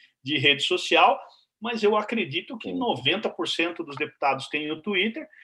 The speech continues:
Speaker 1: e aí é mesmo, mesmo textinho, né? Você vai recortar, colar e jogar lá no, no Twitter dele. Você imagina, vamos imaginar aí que cinco mil, vai, dos nossos amigos, cinco mil aeronautas, cinco mil aeroviários,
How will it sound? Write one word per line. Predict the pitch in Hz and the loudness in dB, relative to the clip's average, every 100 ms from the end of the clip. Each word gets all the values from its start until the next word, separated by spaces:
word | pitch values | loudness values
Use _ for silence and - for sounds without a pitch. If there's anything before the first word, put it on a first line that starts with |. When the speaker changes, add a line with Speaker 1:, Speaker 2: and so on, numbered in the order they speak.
| - _ | -20 _
Speaker 1:
e | - | 2
aí | 370 156 196 269 - - - 339 | 4 4 0 -4 -10 -18 -18 -12
é | - | -10
mesmo, | 147 180 330 415 | 0 2 2 0
mesmo | 240 226 247 330 | 2 2 2 0
textinho, | 453 440 - 185 123 | 0 0 0 2 2
né? | 123 165 | 0 0
Você | - | 0
vai | 139 156 | 2 4
recortar, | 156 160 170 139 170 175 | 4 2 0 2 2 2
colar | 190 151 170 - - _ _ | 2 4 4 2 -4 _ _
e | 175 | 0
jogar | 185 196 180 | 4 6 6
lá | 190 180 | 6 4
no, | 175 180 175 - | 2 0 -2 -6
no | 160 165 | -6 -2
Twitter | 165 175 180 | 0 0 0
dele. | 143 123 113 | 2 2 0
Você | 160 | 0
imagina, | 240 233 170 156 202 175 135 - - _ | 0 2 2 4 2 2 -4 -12 -20 _
vamos | - 466 330 | -10 -4 0
imaginar | 247 208 180 185 | 4 4 4 4
aí | 185 190 | 4 4
que | 202 185 156 127 131 _ _ _ _ _ | 0 -2 -2 -4 -10 _ _ _ _ _
cinco | _ - - - 320 381 - 240 | _ -16 -14 -14 -12 -12 -4 -4
mil, | 165 202 156 | 0 2 4
vai, | 160 196 | 6 4
dos | 135 135 | 2 -4
nossos | 131 175 175 151 | 0 0 0 2
amigos, | 135 131 190 160 117 - | 2 4 2 0 -2 -4
cinco | - 214 220 | -2 -2 -2
mil | 147 170 | -6 0
aeronautas, | 170 135 113 131 175 135 123 117 | 2 2 2 2 4 2 0 -8
cinco | - 113 | -10 -8
mil | 151 170 | -2 2
aeroviários, | 151 151 123 110 160 175 151 120 113 | 2 2 2 4 6 8 8 6 0